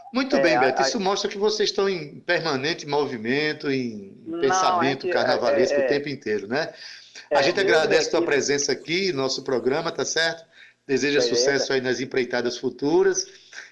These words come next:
Speaker 1: e que o carnaval em vinte, de vinte e dois vai voltar com a energia toda. A gente torce muito pra que não apenas o Bandeirantes da Torre, mas que o nosso frevo, que o carnaval de rua seja cada vez mais fortalecido, tá bom?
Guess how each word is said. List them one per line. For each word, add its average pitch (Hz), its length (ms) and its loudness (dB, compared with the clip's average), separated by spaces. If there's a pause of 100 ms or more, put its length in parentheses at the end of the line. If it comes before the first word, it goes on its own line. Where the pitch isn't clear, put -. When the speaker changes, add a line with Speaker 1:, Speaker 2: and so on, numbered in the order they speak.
(180)
Speaker 1:
e 143 120 -2
que 151 240 -2
o 143 80 0
carnaval 165 400 2
em 175 80 2
vinte, 180 180 -4
de 135 240 -6
vinte 190 200 -4
e - 40 0
dois 175 280 4
vai 202 120 2
voltar 165 380 0
com 190 120 -4
a 185 40 -2
energia 170 340 0
toda. 113 340 -2
A 117 60 0
gente 151 220 -4
torce - 280 -2
muito 180 460 -2 (380)
pra 143 160 -2
que 156 340 -2 (200)
não 254 180 0
apenas 196 360 0
o 165 40 -6
Bandeirantes 147 400 2
da 139 160 0
Torre, 123 240 2
mas 143 200 -2
que 175 120 -4
o - 100 -6
nosso 147 400 -2
frevo, 139 560 0
que - 80 -6
o 127 40 -2
carnaval 127 460 0
de 127 160 -2
rua 185 440 4 (320)
seja 143 640 0
cada 143 280 -2
vez 131 180 2
mais 139 200 -2
fortalecido, 139 600 -2
tá 123 120 -4
bom? 175 340 0